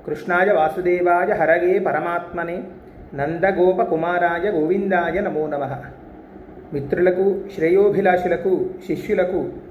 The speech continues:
అందరికీ కూడా యుగ ఆది ఉగాది శుభాకాంక్షలు. ఈ విశ్వావసునామ సంవత్సరము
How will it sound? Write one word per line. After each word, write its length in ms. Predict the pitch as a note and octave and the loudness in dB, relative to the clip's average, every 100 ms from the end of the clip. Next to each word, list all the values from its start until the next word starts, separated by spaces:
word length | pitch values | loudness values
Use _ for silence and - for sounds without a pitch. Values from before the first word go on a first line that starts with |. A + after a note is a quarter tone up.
| - - - - - | -20 -20 -20 -20 -18
అందరికీ 480 | E3+ E3 E3 F#3 F#3+ | -10 0 2 2 0
కూడా 580 | F#3+ D#3+ D3 D#3 C#3+ - - | -4 -2 2 2 0 -6 -12
యుగ 240 | C#3 D#3 G#3 | -6 0 2
ఆది 640 | F#3+ F#3 D#3+ F#3+ - - | 2 0 -2 -4 -6 -6
ఉగాది 360 | - F3 F3+ | 0 2 2
శుభాకాంక్షలు. 800 | F3 F3 E3 - D#3+ D#3+ E3+ E3 - - - - - - | -2 -2 0 0 -2 -2 -2 -4 -6 -14 -20 -20 -20 -10
ఈ 260 | D3+ D3 C3 C3 | -4 -4 -4 -8
విశ్వావసునామ 920 | D3 C3 - A3+ A#3 G#3+ A3 F#3+ F#3 F3+ | -8 -8 2 2 4 0 -2 -2 -2 -2
సంవత్సరము 840 | F3+ E3+ E3 - D#3+ E3 D#3 B2+ | -2 -4 -4 -2 0 0 -4 -8